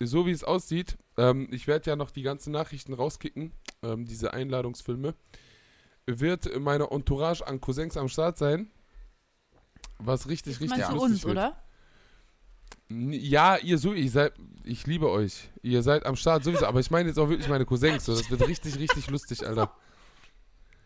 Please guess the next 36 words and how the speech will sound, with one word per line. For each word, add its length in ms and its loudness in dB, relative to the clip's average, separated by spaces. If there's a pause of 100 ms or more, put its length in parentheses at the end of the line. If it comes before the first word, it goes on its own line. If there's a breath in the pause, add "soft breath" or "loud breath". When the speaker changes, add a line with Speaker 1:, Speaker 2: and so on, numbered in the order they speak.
Speaker 1:
Ich 60 -18
hab 140 -2
da 160 6
so 180 4
Bock 220 4
drauf. 280 4 (480 loud breath)
Ich 120 2
hab 140 6
da 100 8
nicht, 220 4 (180 loud breath)
also 180 2
bei 160 8
euch 220 6
wird 140 -2
das, 140 -4
glaub 180 6
ich, 80 -4
ganz 240 2 (100)
cool. 300 -2 (400)
Ihr 140 4
beiden 280 8
werdet 240 6
das, 140 -2
glaub 160 4
ich, 140 -4
richtig 280 -8
genießen, 460 0
weil 100 8
die 140 0
auch 140 -4
volle 600 4
Kanne 380 0
Bock 300 4
auf 180 0
euch 240 2
haben. 300 0